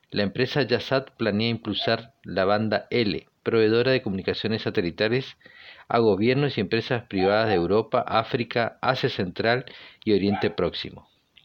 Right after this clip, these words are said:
Este nuevo satélite que se proyecta construir con Airbus incrementará su capacidad, cobertura y ofrecerá más servicios estratégicos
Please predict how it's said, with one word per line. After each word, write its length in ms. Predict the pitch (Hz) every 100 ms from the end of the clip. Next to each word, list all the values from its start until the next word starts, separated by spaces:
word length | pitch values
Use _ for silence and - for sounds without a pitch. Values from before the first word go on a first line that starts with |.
| - - - - - - _ _ _ _ _ _ _ _ _ -
Este 420 | 151 135 - 135
nuevo 220 | 127 135
satélite 560 | 131 131 135 135 147 139
que 160 | 123
se 120 | 110 107
proyecta 360 | 101 107 127
construir 400 | 123 107 - 110
con 180 | 127 120
Airbus 420 | 120 117 139 - -
incrementará 560 | 120 120 107 104 113 139
su 180 | -
capacidad, 720 | 135 117 107 - 98 104 120 - -
cobertura 720 | 101 87 - - 127 143 143
y 80 | 110
ofrecerá 460 | 101 101 - 107 101
más 220 | 120 156
servicios 380 | 160 127 120 135
estratégicos 840 | - 95 123 - 139 - 151 -